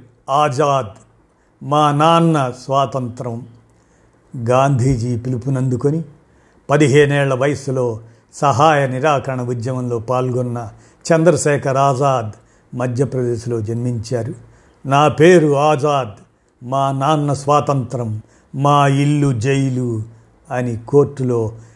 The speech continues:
న్యాయమూర్తికి చెప్పిన ధీరుడు. సహాయ నిరాకరణ ఉద్యమం నిలిచిపోవటంతో విప్లవ పంథా ఎంచుకున్నారు. భగత్ సింగ్, రాజ్గురులతో కలిసి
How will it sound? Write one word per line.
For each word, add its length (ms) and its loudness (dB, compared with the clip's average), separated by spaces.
న్యాయమూర్తికి 1080 0
చెప్పిన 360 -6
ధీరుడు. 680 0
సహాయ 540 2
నిరాకరణ 600 -2
ఉద్యమం 540 -6
నిలిచిపోవటంతో 1040 -4
విప్లవ 460 4
పంథా 480 -2
ఎంచుకున్నారు. 800 -6
భగత్ 420 2
సింగ్, 280 -2
రాజ్గురులతో 1040 -2
కలిసి 520 0